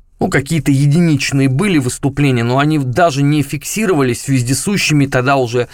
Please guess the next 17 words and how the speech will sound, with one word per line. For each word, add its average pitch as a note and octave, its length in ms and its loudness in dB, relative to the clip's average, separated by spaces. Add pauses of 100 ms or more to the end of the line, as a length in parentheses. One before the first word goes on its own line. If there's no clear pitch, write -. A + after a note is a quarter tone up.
(280)
демократическими C#3 1000 -2
средствами C#3 560 0
массовой C3 460 0
информации, B2 600 -4
потому C3+ 360 0
что C#3+ 160 -2
всё G#3 280 -2
всё - 240 -2
прекрасно C#3 580 -2
понимали. A#2 600 -2 (300)
Это E3 120 2
был D#3 220 4
тотальный D#3 640 0
абсолютно C#3 580 -2
крах, A#2 380 -4
тотальное B2+ 580 0
равнодушие C3+ 840 -2